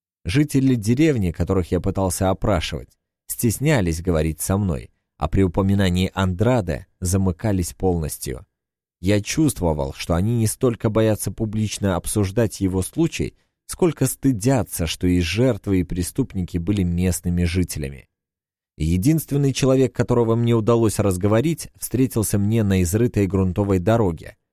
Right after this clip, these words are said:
Он вез тележку с фруктами. Он сказал, что слышал об этом деле и, вероятно, сам попался бы в такую же ловушку, если бы ему предложили работу. Я спросил, почему.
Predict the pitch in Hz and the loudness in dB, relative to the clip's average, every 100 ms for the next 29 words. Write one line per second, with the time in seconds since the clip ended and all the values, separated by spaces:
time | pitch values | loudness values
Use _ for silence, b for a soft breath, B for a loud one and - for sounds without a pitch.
0 | _ _ - 160 127 143 127 - 117 113 | _ _ 0 0 2 2 2 0 2 4
1 | 110 - 98 - 107 110 95 82 67 50 | 2 0 -4 -2 -2 -2 0 -4 -4 -10
2 | _ _ _ _ 82 85 - 85 110 98 | _ _ _ _ -4 -2 -2 0 0 0
3 | - 98 - 156 151 - 85 85 87 92 | -2 -4 0 0 0 0 0 0 -2 -2
4 | 92 131 117 95 90 90 98 110 110 104 | 0 0 2 2 2 2 2 0 -2 -2
5 | - 139 92 82 95 95 - 87 87 - | 0 -2 -2 -2 -2 -2 -2 -4 -4 -4
6 | 87 110 92 90 90 98 147 - 113 104 | -2 0 0 0 0 2 0 0 -2 -2
7 | - 98 90 90 113 - 90 87 85 90 | -2 -2 0 0 0 -2 -2 0 0 0
8 | 92 90 95 95 80 - - _ _ _ | 0 2 0 -2 -6 -8 -16 _ _ _
9 | _ _ _ 78 76 - 78 - 69 - | _ _ _ -6 -4 -2 -2 -2 -6 -6
10 | 76 - 135 104 - | -6 0 0 -2 -6